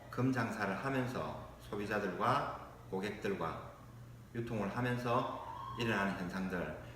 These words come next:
굉장히 궁금했던 그런 부분들을 아마 제가 소개를 시켜드릴 것 같아요. 그러니까 금에 대해서 궁금하신 그런 분들이 아마 조금이라도 해소가 될 것 같습니다.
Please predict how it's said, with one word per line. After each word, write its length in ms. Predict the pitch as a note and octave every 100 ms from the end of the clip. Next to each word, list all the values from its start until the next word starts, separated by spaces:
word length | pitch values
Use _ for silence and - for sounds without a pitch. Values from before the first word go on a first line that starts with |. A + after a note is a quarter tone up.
| -
굉장히 500 | B2+ D#3 C#3+ C3 A2+ -
궁금했던 880 | G#2 G#2 A#2+ B2 A#2+ - B2+ C3+ C3
그런 260 | A#2 A#2
부분들을 760 | A2+ G#2 G2+ G2 A#2 C3 - - - - - -
아마 720 | - F#2+ G2 G#2+ A2 A2+ - - - - - - - - - -
제가 300 | G2 G2 G2+
소개를 460 | - C3+ B2 G3
시켜드릴 460 | - - - A2 A2
것 60 |
같아요. 400 | F2+ - E2 D#2 D#2 - - -
그러니까 200 | - G2
금에 220 | C3+ C#3 A#2
대해서 840 | G2 G2 A#2+ C3 C#3 - - - - -
궁금하신 640 | G#2 A2 B2+ A#2+ A#2+ A2+
그런 200 | A#2 A2+
분들이 300 | G2+ F#2+ F#2
아마 280 | E2+ E2+ F2
조금이라도 880 | F#2+ G#2 A2+ G2 F#2 G2+ B2 C3 - - - - -
해소가 380 | G2+ G#2 G2+ G#2
될 160 | E2
것 60 | G2
같습니다. 560 | F2+ F2 F2+ D#2+ D2+